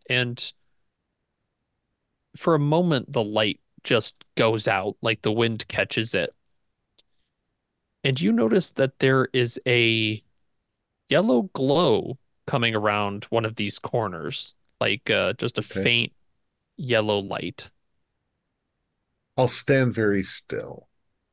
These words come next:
Speaker 2: Uh, I, I mean, is it moving,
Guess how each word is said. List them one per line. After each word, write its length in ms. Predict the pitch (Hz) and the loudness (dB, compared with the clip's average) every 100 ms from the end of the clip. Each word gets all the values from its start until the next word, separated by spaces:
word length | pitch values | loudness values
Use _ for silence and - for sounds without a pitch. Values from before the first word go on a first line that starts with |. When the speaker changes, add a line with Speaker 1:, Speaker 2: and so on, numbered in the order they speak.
| _ _ _ _ _ _ _ _ _ _ _ _ _ _ | _ _ _ _ _ _ _ _ _ _ _ _ _ _
Speaker 2:
Uh, 340 | 117 104 92 92 95 - | -4 -2 -2 -6 -10 2
I, 120 | 143 | 2
I 120 | 117 | 6
mean, 120 | 139 | 4
is 160 | 113 - | 4 0
it 120 | - | 0
moving, 540 | 120 123 127 135 131 | 4 4 4 4 2